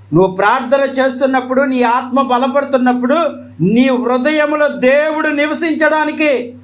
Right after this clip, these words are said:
గొప్ప అవకాశం అదే ప్రార్థనా శక్తి. దాన్నే ఏమంటారంటే the God created, uh, prayerful God,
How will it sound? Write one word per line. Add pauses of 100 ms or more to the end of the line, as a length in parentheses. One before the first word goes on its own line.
(380)
గొప్ప
అవకాశం
అదే (240)
ప్రార్థనా
శక్తి. (800)
దాన్నే
ఏమంటారంటే (320)
the
God
created,
uh,
prayerful
God,